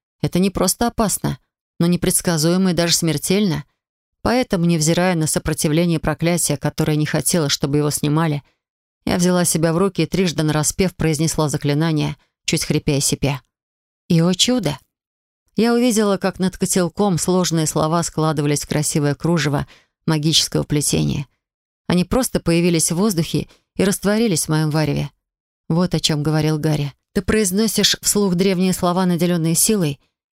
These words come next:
и твоя магия, что течёт в крови, наделяет их жизнью, даёт направление". Гарри молчал, потому как... Обронённое случайно слово может принести роковые изменения в заклинание и само колдовство. Мой фамильяр глядел на бурлящий котелок, в котором жижа вдруг обрела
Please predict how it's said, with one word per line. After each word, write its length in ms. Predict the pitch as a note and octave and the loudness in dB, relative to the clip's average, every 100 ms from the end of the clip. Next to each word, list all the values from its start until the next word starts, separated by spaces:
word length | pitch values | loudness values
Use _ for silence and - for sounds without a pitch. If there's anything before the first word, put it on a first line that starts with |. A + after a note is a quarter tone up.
| - | -6
и 60 | |
твоя 300 | E3+ E3+ F#3 | -2 0 2
магия, 340 | F#3 A3+ F3+ E3 | 2 2 2 0
что 200 | - E3 | 0 0
течёт 320 | F3+ - D3+ | -2 -2 -4
в 80 | - | -2
крови, 280 | F3 E3+ | -2 0
наделяет 520 | C#3+ D#3 F#3 G3+ G#3+ F3+ | 0 2 2 2 0 0
их 100 | D#3 | 0
жизнью, 500 | D#3+ E3+ D3 D3 C#3+ _ _ - | 0 0 0 -2 -4 _ _ 0
даёт 260 | G#3 G3+ | 0 2
направление". 640 | F#3 G3+ G3+ F3 D3 C#3+ - _ _ _ _ _ _ _ | 0 0 0 0 0 -4 -8 _ _ _ _ _ _ _
Гарри 220 | - F#3 | 0 2
молчал, 480 | F#3+ F#3+ F#3 - B3+ | 2 2 0 0 0
потому 440 | A#3 - E3+ E3 E3+ | -2 -4 -2 0 0
как... 300 | E3+ - - _ - | -2 -4 -16 _ -6
Обронённое 640 | E3 F3+ F3+ F#3 G3 F3+ | -2 0 2 2 2 0
случайно 540 | E3 E3 - F3 E3 D#3 | 0 -2 0 0 0 -2
слово 280 | - E3+ | 0 0
может 300 | D#3 D#3+ D#3 | 2 0 0
принести 400 | - D#3 D#3+ - | -2 0 -2 0
роковые 360 | D#3+ - D#3+ E3 | -2 0 0 0
изменения 480 | D3+ F3+ G3 G3+ D3 | 0 2 2 2 0
в 40 | |
заклинание 680 | C#3 - D3+ D3 D3 D3 C#3+ _ - | -2 -2 -2 0 0 -2 -4 _ -6
и 60 | D#3 | -2
само 260 | E3+ D3 | 0 -2
колдовство. 640 | D3 D3+ D#3+ E3 - C#3+ C#3+ _ _ _ _ _ _ _ | -2 -4 -2 -2 -2 -4 -6 _ _ _ _ _ _ _
Мой 140 | F#3 G3 | 0 0
фамильяр 540 | G3 F#3+ F#3 G3 F#3+ | 2 2 4 2 2
глядел 380 | F3+ F3 F#3 F#3+ | 0 2 2 2
на 120 | E3+ | 0
бурлящий 540 | D3+ D#3+ E3 D#3 - | 0 0 0 0 0
котелок, 480 | C#3+ E3 E3+ E3 D#3 | -2 -2 0 0 -2
в 60 | - | -4
котором 420 | D3+ - D#3+ D#3 | -6 -2 0 0
жижа 260 | D#3 D#3+ D3+ | 0 0 -2
вдруг 240 | C#3+ D3+ | -2 -2
обрела 480 | D3 D#3 D#3 D#3 | -2 0 2 0